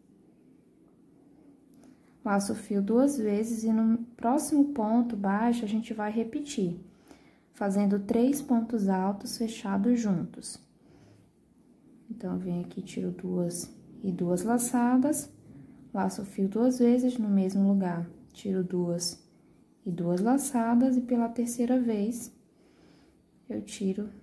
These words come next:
duas e duas. Ficando aqui com as três laçadinhas e mais essa, é, que já estava na agulha, totalizando quatro. Daí, nós tiramos todas juntas.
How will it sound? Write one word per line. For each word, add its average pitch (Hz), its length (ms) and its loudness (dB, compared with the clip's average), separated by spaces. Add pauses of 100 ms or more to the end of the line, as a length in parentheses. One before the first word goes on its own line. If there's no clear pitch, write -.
(140)
duas 220 720 0 (360)
e 233 160 2
duas. - 680 -4 (1500)
Ficando 196 460 -2
aqui 214 280 -6
com 214 460 0
as 196 220 0
três 180 300 2
laçadinhas 240 640 4
e 269 60 8
mais 262 280 4
essa, 233 400 0 (640)
é, 185 160 -2
que 185 140 -6
já 208 160 -2
estava 208 400 -2
na 208 140 -2
agulha, 190 400 -2 (180)
totalizando 196 600 2
quatro. - 440 -6 (640)
Daí, 240 160 4
nós 254 160 8
tiramos 233 480 2
todas 240 760 0 (200)
juntas. 202 1080 -2